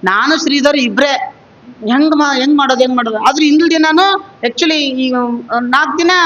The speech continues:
ಮಳೆ ತೋ-, ನ-, ಸಾಯಂಕಾಲ ಮಳೆನೇ ಆಗ್ತಾ ಇದೆ. ಆದ್ರೆ ಹಿಂದಿನ ದಿನ ಎರಡು ದಿನ ಮನೆಗೆ ಹೋಗ್ಬೇಕಾದಾಗ ಮನೆಗೆ ತೋರ್ಸ್ಕೊಂಡೇ ಹೋಗಿದ್ದೇನೆ. ನಮ್ ತಾಯಿ ದಿನ ಬೇರೆ "ನಿನಗೆ ಏನಾರ ಆಗತ್ತೇನೋ, ನಿನಗೆ ಏನಾರ ಆಗತ್ತೇನೋ" ಅಂತಂತ. ಅವತ್ತು ಏನ್-, "ಏನಾರ ಆಗ್ಲಮ್ಮ,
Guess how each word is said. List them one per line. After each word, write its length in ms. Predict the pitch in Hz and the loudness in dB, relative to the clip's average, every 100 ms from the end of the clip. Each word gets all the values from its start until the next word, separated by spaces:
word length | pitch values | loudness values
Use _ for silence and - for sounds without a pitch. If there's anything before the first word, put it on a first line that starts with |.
| 294 | 0
ಮಳೆ 500 | 254 220 277 339 - | -2 0 0 0 0
ತೋ-, 400 | 269 277 - 208 | 2 2 0 -4
ನ-, 260 | 226 - | -4 -4
ಸಾಯಂಕಾಲ 400 | 226 254 311 339 320 | -2 0 2 2 2
ಮಳೆನೇ 360 | 247 320 370 | 2 2 2
ಆಗ್ತಾ 300 | 381 339 - | 0 -2 -2
ಇದೆ. 220 | 233 175 - - _ - - - | -2 -4 -10 -18 _ -20 -16 -2
ಆದ್ರೆ 180 | 262 294 | 0 2
ಹಿಂದಿನ 220 | 320 349 | 2 2
ದಿನ 120 | 359 370 | 2 2
ಎರಡು 280 | 330 320 | 2 0
ದಿನ 140 | 349 349 | 2 2
ಮನೆಗೆ 300 | 320 311 339 | 4 4 4
ಹೋಗ್ಬೇಕಾದಾಗ 520 | 339 320 320 320 311 330 | 4 4 2 0 -2 -2
ಮನೆಗೆ 340 | 277 294 302 | -2 0 0
ತೋರ್ಸ್ಕೊಂಡೇ 440 | 262 277 277 311 320 | 2 0 2 2 2
ಹೋಗಿದ್ದೇನೆ. 640 | 285 254 233 220 294 330 - - | 2 0 -2 -2 -4 -6 -16 -4
ನಮ್ 140 | 220 254 | -2 0
ತಾಯಿ 260 | 247 277 | 0 -2
ದಿನ 160 | 277 269 277 | -2 0 2
ಬೇರೆ 200 | 269 262 | 2 0
"ನಿನಗೆ 220 | 247 240 | -2 -2
ಏನಾರ 220 | 254 254 247 | 0 0 0
ಆಗತ್ತೇನೋ, 420 | 240 247 247 240 | -2 -4 -2 -2
ನಿನಗೆ 220 | 240 233 | -2 -4
ಏನಾರ 260 | 233 240 226 | -2 0 0
ಆಗತ್ತೇನೋ" 420 | 220 226 226 208 | 0 -2 -4 -2
ಅಂತಂತ. 300 | 180 180 160 143 - - - | -2 -4 -6 -12 -20 -20 -2
ಅವತ್ತು 420 | 247 294 302 311 302 | 2 2 2 0 0
ಏನ್-, 560 | 277 277 277 277 254 | 0 0 -2 -4 -6
"ಏನಾರ 340 | 247 285 349 359 | 0 2 2 2
ಆಗ್ಲಮ್ಮ, 340 | 339 330 311 | 2 2 2